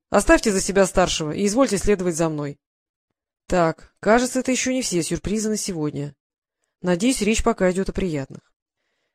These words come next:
Мы двинулись к штабу. Я на ходу оглядел мундир, но больших изъянов не нашёл. Нет, придраться-то можно, но если у кого возникнет желание, тот и к столбу прикопается, не там стоишь. А уж солдатского брата всегда найдётся чем попрекнуть. —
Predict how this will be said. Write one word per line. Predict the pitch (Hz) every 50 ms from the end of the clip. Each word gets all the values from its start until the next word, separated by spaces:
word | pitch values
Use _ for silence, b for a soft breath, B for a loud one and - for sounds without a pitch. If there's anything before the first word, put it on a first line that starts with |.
| _ _ _ _ _
Мы | - 311
двинулись | 339 285 262 254 277 262 247 -
к | -
штабу. | - - - 151 135 139 139 135 - _ _ _ _ _ _ _ _ _
Я | - 165 247 311
на | 302
ходу | 269 - 233 220 220 233
оглядел | 220 196 196 208 170 190 185 170
мундир, | 170 170 170 156 180 247 277 - - - - _ -
но | 185 185
больших | 185 190 185 - 277 -
изъянов | 240 185 175 196 202 214 208 -
не | 202
нашёл. | 190 190 175 - - 139 135 135 135 - _ _ _ _ _ _ _ _ _ _ _ _ _ _
Нет, | 254 277 233 -
придраться-то | - 180 185 240 277 311 - - - 285
можно, | 294 320 285 185 147 131 - - - _ _ _
но | 175 190
если | 233 247 - 240
у | 226
кого | - 233 233 240 233
возникнет | 233 226 220 220 233 - - 220 196
желание, | 190 214 226 294 311 254 175 143 139 139 _
тот | - 247 262 269
и | -
к |
столбу | - - 247 240 226 254
прикопается, | - 226 214 - 214 208 - 202 196 190 185 - - 175 175 - -
не | 190 214
там | - 240 226 214
стоишь. | - - 226 214 202 185 175 - - - _ _ _ _ _ _ _
А | 202 220
уж | 214 -
солдатского | - 233 226 277 311 311 - - 254
брата | 220 247 240 233 - 220
всегда | - - 226 240 285 262
найдётся | 196 160 147 151 147 -
чем | 143 - 160 151
попрекнуть. — | - 156 - 170 - - 151 143 - - -